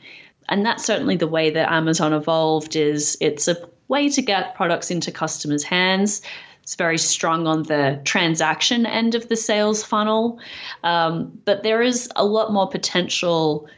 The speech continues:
further towards the top of the funnel, more in the discovery part of the customer journey, uh, where people are doing their research and comparing a product against each other. So a lot of brands, when they're setting up their Amazon channel, really focus on the logistics, just getting the products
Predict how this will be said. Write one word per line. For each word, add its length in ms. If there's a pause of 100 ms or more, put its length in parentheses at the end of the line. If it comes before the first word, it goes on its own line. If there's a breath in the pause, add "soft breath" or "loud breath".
(200 loud breath)
further 200
towards 280
the 80
top 220
of 60
the 60
funnel, 260
more 180
in 80
the 80
discovery 1080 (140)
part 280
of 160
the 100
customer 480
journey, 720 (220 loud breath)
uh, 320
where 200
people 360
are 380
doing 240
their 180
research 720
and 220
comparing 680
a 60
product 420
against 540 (260 loud breath)
each 240
other. 340 (160)
So 500
a 20
lot 160
of 100
brands, 480 (280)
when 160
they're 240
setting 340
up 120
their 120
Amazon 380
channel, 260
really 220
focus 420
on 120
the 100
logistics, 640
just 180
getting 200
the 80
products 400